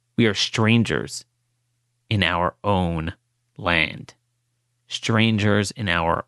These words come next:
own land. Um, it, it is just really, really eye-opening. So we'll, we'll link to this in show notes. And, and look, you guys, you guys let me know what you think. Um,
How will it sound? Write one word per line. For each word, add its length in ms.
own 520
land. 560
Um, 580
it, 160
it 200
is 160
just 360
really, 720
really 680
eye-opening. 680
So 180
we'll, 320
we'll 200
link 240
to 100
this 220
in 100
show 260
notes. 440
And, 300
and 160
look, 220
you 80
guys, 400
you 100
guys 240
let 180
me 100
know 140
what 120
you 80
think. 540
Um, 560